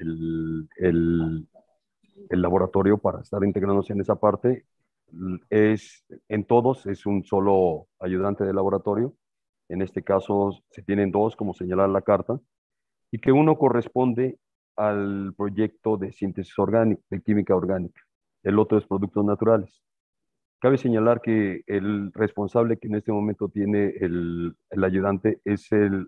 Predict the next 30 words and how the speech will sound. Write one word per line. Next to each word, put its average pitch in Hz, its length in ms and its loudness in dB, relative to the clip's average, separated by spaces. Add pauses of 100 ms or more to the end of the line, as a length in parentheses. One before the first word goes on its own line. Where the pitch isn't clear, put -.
doctor 92 400 -2
Cuauhtémoc 101 460 -2
Pérez, 98 400 0 (800)
el 90 160 -2
cual 101 340 2 (420)
tiene, 101 600 4
este, 85 440 -12
el 92 140 0
mismo 101 340 4
proyecto 101 560 0
que 92 140 -6
se 90 160 -10
menciona 92 400 0
anteriormente 95 880 0
en, 82 240 -6 (320)
de 87 80 -4
las 90 140 2
décadas 101 360 4
de 101 60 4
los 104 80 4
noventas, 107 560 0 (240)
y 98 160 0
es 110 100 0
el 101 120 -2
que 92 100 -6
tiene 101 280 0
el 95 100 0
ayudante 92 480 -4
del 80 160 -12
laboratorio. 87 560 -10